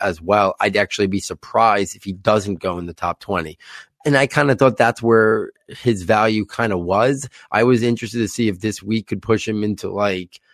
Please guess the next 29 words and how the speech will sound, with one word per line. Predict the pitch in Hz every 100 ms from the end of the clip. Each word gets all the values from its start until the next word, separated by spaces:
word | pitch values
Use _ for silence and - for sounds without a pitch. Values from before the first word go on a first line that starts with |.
| _ -
you | 110
know, | 98 95
the | 92 95
top | - 107 -
five, | - 95 92 107
the | 98
top | 98 95
seven | - - 92 107 127
stratosphere, | - 123 127 120 - 131 135
or | 107 98
if | -
he |
could | 98 95
maybe | 98 104 98 101 95 - - -
catapult | - 110 110 110 - 113 101
Justin | 107 104 98
Herbert | 85 107 117 135 120
in | 131 127
the, | 127
in | 131 127
the |
public | 120 127 127 123
perception. | 131 - 131 - 147 139
And | 104
I | 98
don't | 117
think | 101 92 -
that's | 69 73 -
happened, | 131 143 - 175 180